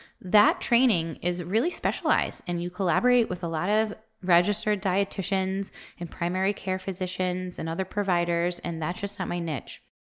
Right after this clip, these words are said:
But I can tell you that I work with a ton of human beings that struggle with body image issues regularly,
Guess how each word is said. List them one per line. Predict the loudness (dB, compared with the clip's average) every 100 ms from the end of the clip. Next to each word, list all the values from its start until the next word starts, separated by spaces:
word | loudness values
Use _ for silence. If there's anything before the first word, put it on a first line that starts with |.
| _ _ _ 6
But | 8
I | 8
can | 4 0
tell | 2 4
you | 6 4
that | 4
I | 2
work | 4 2
with | 2 -2
a | -4
ton | -6 -2 0
of | 0
human | 0 2 2
beings | 2 2 2 -2 -2
that | -4
struggle | -6 0 0 2 0
with | 0 -2
body | -2 0 0
image | 0 -2 -2 -2
issues | -4 -2 -2 -2 -4 -10 -16 -16 -14 -8
regularly, | 2 6 6 4 0 -2 -4 -6 -6